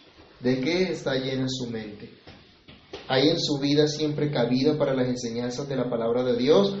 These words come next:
¿O consideran tal vez que hay cosas mejores? Tal vez esta gente no fue la única que cambió de parecer. Muchos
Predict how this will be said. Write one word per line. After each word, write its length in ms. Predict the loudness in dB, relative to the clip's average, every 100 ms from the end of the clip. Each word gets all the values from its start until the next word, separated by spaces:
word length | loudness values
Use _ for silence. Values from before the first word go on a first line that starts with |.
| -10 -2
¿O 140 | 2 4
consideran 600 | 4 2 4 4 4 4
tal 200 | 2 2
vez 180 | 0 2
que 80 |
hay 120 | 2 4
cosas 320 | 2 2 0
mejores? 640 | -2 -4 -4 -4 -6 -14 -18 -20 -20 -20 -20 -20 -20 -20 -20 -20 0
Tal 200 | 4 8
vez 420 | 10 8 6 -6 -12 -16 -12
esta 240 | -8 -4 -2
gente 240 | -2 0
no 120 | -2
fue 140 | 0 0
la 80 | -2
única 240 | -2 -4
que 140 | -2
cambió 280 | -2 0 2
de 100 | 2
parecer. 680 | 2 -2 0 2 2 0 -10 -18 -20 -20 -20 -20 -16 -8
Muchos 800 | -2 2 2 2 -2 -6 -8